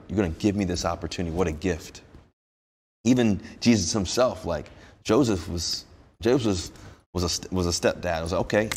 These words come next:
he, it wasn't biologically his. So I'm like, "Okay, God, you're gonna, you're gonna have me this, give me this opportunity to love the way that you were loved, like, to love the way that you want us to love, what way, way,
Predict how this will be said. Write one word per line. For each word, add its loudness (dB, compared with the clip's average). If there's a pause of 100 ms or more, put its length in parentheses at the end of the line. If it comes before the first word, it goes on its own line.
he, -6
it -6
wasn't -2
biologically 2
his. -2 (540)
So -10
I'm -4
like, 0
"Okay, 0
God, 0
you're 2
gonna, 0
you're -8
gonna 0
have -2
me -2
this, -2
give -2
me 0
this -2
opportunity -4
to -6
love 0 (580)
the -2
way 4
that -2
you 2
were 0
loved, -8
like, -8
to -6
love 2
the -4
way 2
that 0
you 2
want 0
us -4
to -8
love, -8
what 2
way, 0
way, -2